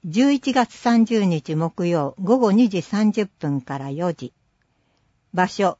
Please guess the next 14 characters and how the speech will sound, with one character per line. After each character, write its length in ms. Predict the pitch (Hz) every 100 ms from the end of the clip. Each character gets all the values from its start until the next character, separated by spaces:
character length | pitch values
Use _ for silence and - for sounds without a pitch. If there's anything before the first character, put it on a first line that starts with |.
| -
ウ 80 | 208
ェ 80 | 269
ル 100 | 226
ネ 140 | 175
ス 180 | 147 -
柏。 540 | - 156 - 151 143 - _ _ _ _ _ _ _ -
定 220 | 214 202
員、 340 | 196 165 156 -
先 280 | - 247 233
着 300 | 220 196 190
百 340 | 151 147 233
人。 220 | 175 123 - _ _ _ _ _ _ _ _ _
内 300 | 175 185 170
容、 240 | 170 143